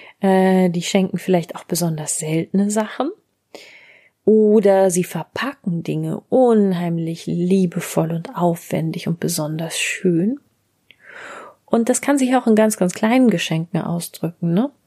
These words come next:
Also, „Ich hab deinen Lieblingsjoghurt aus dem Supermarkt mitgebracht“ oder <laughs> „Mir sind da drei Haselnüsse vor die Füße gefallen,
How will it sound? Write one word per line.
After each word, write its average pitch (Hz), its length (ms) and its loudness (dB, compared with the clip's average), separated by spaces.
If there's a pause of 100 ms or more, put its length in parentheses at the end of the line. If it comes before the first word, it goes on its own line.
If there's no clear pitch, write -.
Also, 156 340 0
„Ich - 180 -12
hab - 140 -16
deinen 156 280 -2
Lieblingsjoghurt 170 800 -2
aus 160 140 -8
dem 160 160 -4
Supermarkt 180 680 0
mitgebracht“ - 1000 -6
oder 151 400 -8 (100)
<laughs> - 680 -4
„Mir 143 100 -4
sind 135 180 0
da 131 60 2
drei 131 180 -2
Haselnüsse 165 720 2
vor 151 240 -4
die 147 80 -6
Füße - 340 -4
gefallen, 143 640 -2